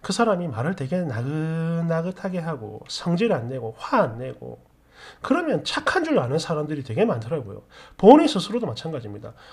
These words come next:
"나는 화를 안 내고 말을 예쁘게 한다. 이러니까 나는 착하다." 이런 생각을 하는 사람들이 있는데 저는 그게 전부가 아니라고 보거든요. 어,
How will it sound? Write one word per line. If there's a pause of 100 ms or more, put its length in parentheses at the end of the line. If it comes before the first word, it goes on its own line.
"나는
화를
안
내고
말을
예쁘게
한다. (760)
이러니까
나는
착하다." (400)
이런
생각을
하는
사람들이
있는데 (300)
저는
그게
전부가
아니라고
보거든요. (300)
어,